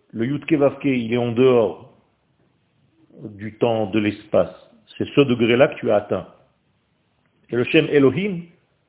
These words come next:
il est dans le temps, dans l'espace. Donc qu'est-ce que tu fais maintenant ? Comme tu es parti un petit peu là-bas, tu as touché, entre guillemets, cette lumière infinie, eh bien tu dois revenir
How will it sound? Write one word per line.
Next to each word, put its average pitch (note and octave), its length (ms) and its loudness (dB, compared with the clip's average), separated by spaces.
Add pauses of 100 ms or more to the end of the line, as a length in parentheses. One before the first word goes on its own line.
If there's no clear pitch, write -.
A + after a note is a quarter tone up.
(120)
il C#3 160 0
est C#3 80 4
dans E3 260 4
le B2 200 -2
temps, G2+ 200 -6
dans C#3+ 220 2
l'espace. A2+ 520 -6 (800)
Donc - 120 -18
qu'est-ce - 160 -4
que E3 60 2
tu C#3+ 160 -6
fais C3+ 140 2
maintenant ? G#2+ 520 -6 (920)
Comme D3+ 200 4
tu D#3+ 140 4
es D3+ 60 8
parti D#3+ 400 0
un C#3+ 80 0
petit C3+ 180 -10
peu C3+ 200 0
là-bas, G#2+ 580 -4 (120)
tu - 140 -2
as G#2+ 40 2
touché, C3+ 720 -4 (260)
entre - 220 -8
guillemets, B2 580 -4 (680)
cette G#2+ 200 -2
lumière G#2+ 420 2
infinie, A#2 500 -6 (580)
eh - 20 -14
bien G2+ 100 -4
tu - 140 -12
dois A2+ 180 2
revenir C#3 760 2